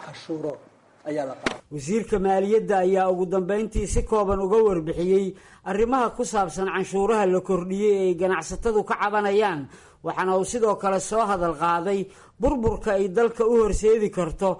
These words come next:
Speaker 2: haddii aan canshuuraha la qaadin oo aanay arrintaasi ganacsatadu gacan ka geysan.
Speaker 1: Arrimaha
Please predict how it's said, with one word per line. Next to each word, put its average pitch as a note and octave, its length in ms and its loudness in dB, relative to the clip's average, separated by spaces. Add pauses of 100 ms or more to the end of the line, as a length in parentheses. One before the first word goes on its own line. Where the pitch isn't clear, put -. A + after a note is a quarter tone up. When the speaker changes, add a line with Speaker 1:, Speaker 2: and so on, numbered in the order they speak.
(260)
Speaker 2:
haddii F#3 260 0
aan G3+ 160 0
canshuuraha G3+ 600 0
la F3 160 2
qaadin F3+ 500 0
oo F#3+ 120 2
aanay G3 300 2
arrintaasi G3 720 -2
ganacsatadu F#3+ 720 -2
gacan F#3 280 -2
ka G#3 120 -2
geysan. E3 640 0 (280)
Speaker 1:
Arrimaha F#3 380 -2